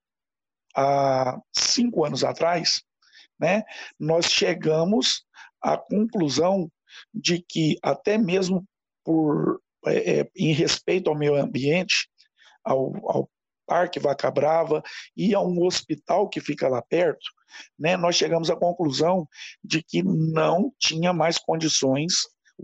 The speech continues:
tomou-se uma estrutura tão grande que não tinha mais condições de ir para o Vaca Brava. Foi quando nós, e a polícia, na verdade, a Polícia Militar, deu a ideia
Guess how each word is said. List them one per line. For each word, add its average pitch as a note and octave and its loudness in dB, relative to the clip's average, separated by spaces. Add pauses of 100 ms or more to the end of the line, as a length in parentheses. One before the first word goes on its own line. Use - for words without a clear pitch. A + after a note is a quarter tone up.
(220)
tomou-se D#3 0
uma D#3 0
estrutura C#3+ -2
tão B3 0
grande F3 0 (400)
que D3+ -6
não E3+ 0
tinha E3+ 0
mais E3+ 0
condições D#3+ 0 (380)
de - -2
ir F#3 2
para E3 0
o - -2
Vaca D#3+ 0
Brava. C3+ 0 (340)
Foi F3 0
quando F3 0
nós, D#3+ 2
e - 0
a C3+ -2
polícia, D3+ -2 (240)
na C#3 -2
verdade, C#3 0
a C#3 -2
Polícia D#3 -2
Militar, D3+ 0 (460)
deu F3 2
a G3 2
ideia E3+ 0